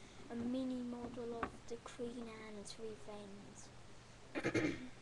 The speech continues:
And, um, don't know what movie it is in,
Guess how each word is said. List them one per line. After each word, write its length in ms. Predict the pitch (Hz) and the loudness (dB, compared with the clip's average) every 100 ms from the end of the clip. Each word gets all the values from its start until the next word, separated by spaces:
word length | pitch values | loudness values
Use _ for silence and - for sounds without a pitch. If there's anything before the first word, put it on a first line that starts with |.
| - - | -8 -2
And, 320 | 240 233 233 | 0 0 0
um, 260 | 233 226 247 - - - - - - - - - - - - 262 - - - | 2 4 4 2 -4 -8 -8 -8 -8 -8 -4 -4 0 0 0 0 0 -2 0
don't 120 | 269 | 2
know 140 | 254 240 | 2 2
what 140 | 247 - 233 | -2 -2 -2
movie 260 | 240 240 233 - | -2 -2 -4 -6
it 380 | 233 - 226 208 208 233 240 | -8 -8 -8 -6 -6 -4 -4
is 160 | - - - - - - - - | -4 -6 -6 -6 -6 -8 -8 -6
in, 220 | 233 240 | -2 -2